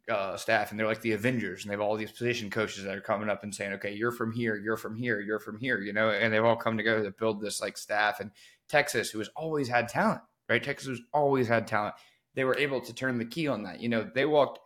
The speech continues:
he walked into a situation with a good amount of talent. You know, it wasn't a dire, horrible situation, but a school, an administration that couldn't decide which songs to sing, an administration that was still missing Mac Brown and Vince Young,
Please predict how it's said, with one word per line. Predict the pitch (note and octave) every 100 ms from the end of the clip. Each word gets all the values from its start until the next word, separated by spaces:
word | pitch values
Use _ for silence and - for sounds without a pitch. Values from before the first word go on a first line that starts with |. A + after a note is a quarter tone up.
| -
he | -
walked | E3+ E3 F3
into | E3+
a | D3+
situation | E3 F3 F3+ F#3 F#3+
with | F3+ - _ -
a |
good | C4 E4
amount | F#4 F4+ F4
of |
talent. | F#4 G#2 A2
You | B2+
know, | D3+
it | C#3
wasn't | E3+ D3
a | C#3
dire, | A2 A#2 G#2+ A#2+ B2+ B2
horrible | A2+ B2 B2 A#2
situation, | A2+ A2+ G2+ - B2+ - - _ -
but | E3
a |
school, | D3 - A#3 F#3+ B2+ G3 - _ _ -
an | C#3+
administration | C#3 D3 - B2 F#2+ A#2+
that | C3+ A#2+
couldn't | F3 D#3+ D#3+
decide | - D#3 D#3 D3+
which | D#3+
songs | - E3+ E3 D3 -
to | G#2+
sing, | - D2 - _ - - -
an | C#3+
administration | C#3+ D#3 E3+ E3 D#3 D3+ C#3+
that | C3 C3 C3
was | B2
still | - G3+ G3
missing | B2+ B2 G#2+
Mac | G#2+ G2+ -
Brown | G#2 F#2 E2+ -
and | A2
Vince | G#2 G2
Young, | F#2+ E2